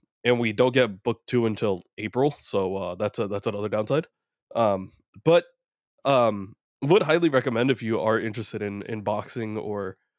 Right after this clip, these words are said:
uh, just wanna see, like, another up and coming story. We don't know if this is ever gonna get adapted into a, uh, into a manga or, or not a manga, into an anime, which I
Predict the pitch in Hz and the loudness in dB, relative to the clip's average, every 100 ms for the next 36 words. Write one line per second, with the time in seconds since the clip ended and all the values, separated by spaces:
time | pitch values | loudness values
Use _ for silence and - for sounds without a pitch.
0 | _ _ - 98 90 113 147 156 147 - | _ _ -6 -4 -4 -4 -2 2 2 2
1 | 139 123 113 110 110 110 107 110 113 101 | 0 2 0 0 0 0 -2 -4 -8 -10
2 | 110 107 98 - - 104 117 151 - 139 | -10 -10 -12 -10 -6 -4 -2 -4 -2 2
3 | 147 156 160 147 143 123 117 113 117 117 | 4 6 4 4 0 0 0 0 -2 -2
4 | 110 110 107 95 107 107 - 113 113 110 | -2 -4 -6 -8 -8 -8 -8 -8 -8 -10
5 | 101 113 104 95 104 101 92 _ _ _ | -10 -8 -8 -8 -8 -8 -10 _ _ _
6 | _ _ _ 104 92 85 - _ _ - | _ _ _ -6 -4 -6 -12 _ _ -4
7 | 131 123 101 101 101 113 139 147 147 143 | 2 2 2 -2 0 2 2 4 4 2
8 | - 127 120 - 170 175 135 113 110 95 | 0 -2 0 4 4 6 4 2 -2 -4
9 | 117 127 107 95 107 127 165 190 123 120 | -4 -4 -4 -4 -4 -2 0 -2 -2 -4
10 | - - 127 143 | -6 -6 -2 -2